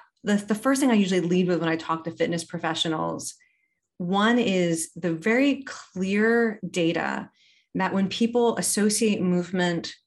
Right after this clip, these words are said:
with weight loss or appearance goals, they enjoy it less. They are less likely to stick with it. And that is even if they reach their goals, which is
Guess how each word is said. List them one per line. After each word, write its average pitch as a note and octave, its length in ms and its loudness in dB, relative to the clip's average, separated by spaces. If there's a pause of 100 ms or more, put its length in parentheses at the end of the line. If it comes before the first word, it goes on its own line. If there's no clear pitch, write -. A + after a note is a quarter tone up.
(140)
with E3+ 500 0 (140)
weight E3+ 260 0
loss G#3+ 460 0 (100)
or E3+ 100 0
appearance E3+ 580 -2
goals, D#3+ 640 -6 (520)
they F3+ 640 0 (100)
enjoy F#3 400 2
it B3 200 0
less. - 640 -4 (440)
They F3 100 0
are E3 160 0
less F3 360 -2
likely F3+ 400 0
to E3 80 0
stick G3 380 -4
with D#3+ 160 0
it. - 340 -2
And F#3 140 0
that G3 160 0
is F#3 240 -4
even G#3 520 4
if F#3+ 300 -4
they F3+ 140 0
reach D#3+ 320 -2
their D#3+ 100 0
goals, - 540 -6
which - 460 -4 (100)
is E3+ 220 -4